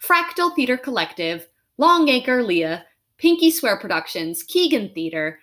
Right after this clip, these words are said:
Theater Alliance, Convergence Theater, One Minute Play Festival, Rorschach Theater, Pointless Theater Company, Young Playwrights Theater, New Sass, Pussy Rep, Spitball Theater, the University of Maryland,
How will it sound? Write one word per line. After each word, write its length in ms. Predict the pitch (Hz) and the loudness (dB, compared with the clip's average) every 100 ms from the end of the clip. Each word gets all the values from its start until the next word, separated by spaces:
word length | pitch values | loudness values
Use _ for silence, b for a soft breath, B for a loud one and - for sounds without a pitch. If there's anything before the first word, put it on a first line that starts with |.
| b _ | b _
Theater 320 | 349 349 359 359 | 0 0 2 2
Alliance, 640 | 320 254 254 247 247 - | 2 0 0 -2 -4 -8
Convergence 800 | 233 202 196 381 330 233 180 - | -10 -8 -2 -2 0 -4 -6 -10
Theater, 500 | 190 175 180 180 B B B | -6 -4 -2 -4 B B B
One 400 | 190 208 311 392 | -6 0 0 2
Minute 240 | 349 339 339 | 0 0 -2
Play 240 | - 196 170 | -4 -2 -2
Festival, 720 | - 170 - 190 165 170 170 _ - | -4 -8 -8 -12 -8 -8 -10 _ 0
Rorschach 540 | 226 381 - 202 165 - | 2 2 2 0 -2 -4
Theater, 460 | 180 170 170 175 - _ _ | -4 -2 -2 -4 -6 _ _
Pointless 560 | - 381 370 359 359 - | 2 2 2 0 -2 -2
Theater 300 | 277 269 269 | -2 0 -2
Company, 600 | 269 220 233 233 226 233 _ _ | -2 -4 -6 -6 -6 -10 _ _
Young 260 | 240 359 349 | -2 0 -2
Playwrights 520 | 302 262 220 202 - | 0 2 2 -2 -6
Theater, 520 | 220 208 208 208 208 _ _ | -6 -2 0 0 -4 _ _
New 200 | 214 302 | 0 2
Sass, 640 | 415 196 170 180 - - - _ | 2 -2 -2 -2 -6 -10 -12 _
Pussy 380 | - 392 - 269 180 | -2 0 2 2 2
Rep, 340 | 175 220 - _ _ _ | -2 -2 -10 _ _ _
Spitball 640 | - - 349 - 208 175 | -12 -2 -2 0 0 0
Theater, 520 | - 180 180 190 - _ | -2 -4 -2 -4 -4 _
the 60 | 214 | -6
University 560 | 214 202 196 190 - 190 | -2 0 -2 -4 -2 -2
of 140 | 185 | 0
Maryland, 480 | 226 269 339 381 | -2 0 0 0